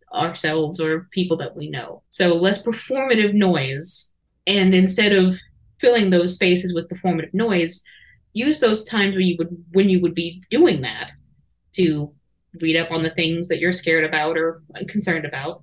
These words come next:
and then also make space for yourself to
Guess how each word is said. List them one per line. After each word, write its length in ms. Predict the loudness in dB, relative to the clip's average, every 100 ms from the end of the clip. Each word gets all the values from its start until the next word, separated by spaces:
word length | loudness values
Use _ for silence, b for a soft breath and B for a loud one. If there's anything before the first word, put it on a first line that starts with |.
| b b b -6
and 120 | -2
then 80 | 0
also 300 | 0 0 0
make 260 | 2 0
space 540 | -4 -4 0 0 -2 -4
for 100 | -2
yourself 540 | -2 -2 -2 -4 -6 _
to 260 | -10 -8 -8